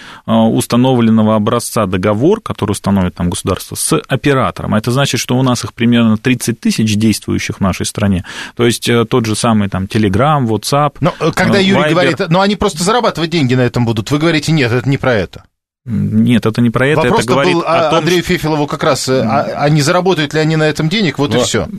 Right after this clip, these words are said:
Speaker 3: не, просто когда, э, речь идет о реновации, да, то-, такой тотальной, э, очень интересной процедуре преображения, трансформации Москвы, к примеру,
Speaker 2: Мгм.
Speaker 3: то, кто говорит, «А на этом заработают какие-то строительные фирмы».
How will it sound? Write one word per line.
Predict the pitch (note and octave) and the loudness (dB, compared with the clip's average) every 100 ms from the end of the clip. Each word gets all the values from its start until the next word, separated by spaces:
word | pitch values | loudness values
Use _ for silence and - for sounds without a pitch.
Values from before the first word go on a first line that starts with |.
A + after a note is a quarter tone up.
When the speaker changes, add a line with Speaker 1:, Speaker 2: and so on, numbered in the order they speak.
| - A2+ - _ _ _ - | -16 -20 -20 _ _ _ -6
Speaker 3:
не, | D#3 | -4
просто | C#3+ - A#2+ - - | -4 -4 -4 -4 -4
когда, | C3+ B2+ C#3+ D3+ - _ | -2 2 4 2 0 _
э, | G#2+ G#2+ A2 | -10 -4 0
речь | D#3+ | 0
идет | - A2+ | 0 0
о | B2+ | 2
реновации, | C3+ C#3 D3 A3 A3 F2+ | 4 2 2 0 -2 -4
да, | B2 F3 - - - | -4 -4 -8 -16 -10
то-, | A#2+ A2+ _ _ - | -8 -8 _ _ -8
такой | A2 B2 | -6 -4
тотальной, | - B2+ F#3+ F3+ C3+ G#2+ - _ _ | -6 -2 2 2 2 -2 -6 _ _
э, | - G#2+ G#2 | -8 -6 -6
очень | - - B2 | -4 -2 0
интересной | - C#3+ D#3+ C#3 A#2 | 2 4 2 0 -4
процедуре | G#2+ G#2+ - A#2+ D#3 C#3 G#2+ G2+ | -6 -6 -6 -2 2 2 2 -2
преображения, | - A2+ A#2 C3 B2+ C3+ | -2 0 2 0 0 -2
трансформации | A2+ G#2 C#3+ D3 C3+ - | -2 -2 0 0 0 -2
Москвы, | G#2 C#3+ - D#3 - | -2 -4 -4 -4 -4
к | |
примеру, | - G2+ F2 E2 _ - | -4 -4 -4 -8 _ 0
Speaker 2:
Мгм. | C3+ | 4
Speaker 3:
то, | C#3 D#3 | 4 2
кто | - C3+ | 0 -2
говорит, | D3 - | -2 -2
«А | A#2+ D3 | -4 0
на | C#3+ | 0
этом | F#3+ D#3+ | 0 0
заработают | C#3 D3 C#3+ F#3 D3+ | 2 2 2 0 0
какие-то | C#3+ C#3+ | 0 0
строительные | C#3+ D3 C#3+ C#3+ | 0 0 2 -2
фирмы». | - G#2+ E2+ | 0 -4 -4